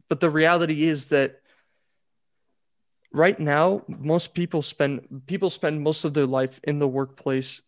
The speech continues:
and we have a huge epidemic with people, the term wage slaves, <laughs> uh, people that feel like they have no voice in their own life. Uh, maybe they have a boss that treats them like garbage, uh,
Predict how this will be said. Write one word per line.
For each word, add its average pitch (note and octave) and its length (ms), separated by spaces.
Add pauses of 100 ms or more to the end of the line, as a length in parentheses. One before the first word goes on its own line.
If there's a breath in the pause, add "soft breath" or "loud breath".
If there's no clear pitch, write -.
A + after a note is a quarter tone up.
and B2 360 (720)
we D3 160
have D#3+ 160
a D3+ 60
huge F3+ 400
epidemic C3 580
with C3+ 140
people, C#3 580
the C3+ 140
term D#3+ 480
wage C#3+ 580
slaves, B2+ 640
<laughs> - 40
uh, D3 340
people F3 340
that D#3 300
feel F#3 180
like E3 180
they E3 120
have D#3+ 160
no D3 140
voice C#3+ 280
in C#3 80
their C3+ 160
own C3+ 180
life. C3 220 (480 loud breath)
Uh, C3+ 160
maybe C#3+ 220
they D3 100
have D3 160
a C#3+ 80
boss D3 540
that D3 120
treats D3 260
them C3+ 200
like C3 240
garbage, C3+ 560 (480 loud breath)
uh, C3 460